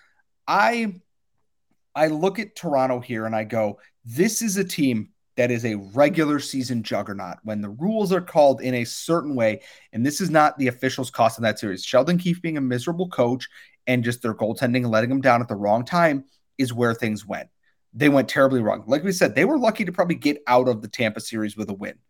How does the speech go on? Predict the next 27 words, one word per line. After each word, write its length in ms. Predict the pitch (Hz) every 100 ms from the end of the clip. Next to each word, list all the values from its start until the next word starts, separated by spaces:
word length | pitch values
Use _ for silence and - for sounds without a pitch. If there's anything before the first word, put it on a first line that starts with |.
| _ _ _
because 260 | 117 120 -
Andrei 280 | 139 156 170
Vasilevskiy 680 | 151 151 151 127 123 - 113
was 140 | 107
human 420 | - 110 87 - _ _ _ _ _
for 100 | -
the 100 | 113
first 420 | - - 147 139
time 240 | - 127 120
in, 280 | 107 101 90 _ _ _ _ _
what, 240 | 101 -
seven 440 | - - - 120 117
or 120 | 110
eight 140 | 107
years 300 | 85 95 92
at 100 | -
that 240 | - 73 -
point. 320 | - 76 - _ _ _ _ _ _ _ _ _ _ _ _ _ _ _ _ -
You 220 | 147 135
have 520 | - - 151 175 180
to 140 | 202
figure 520 | 185 - 147 135 143 123
out 220 | 123 -
how 320 | - 117 117
to 160 | 117 120
get 220 | 131 127
your 240 | 120 107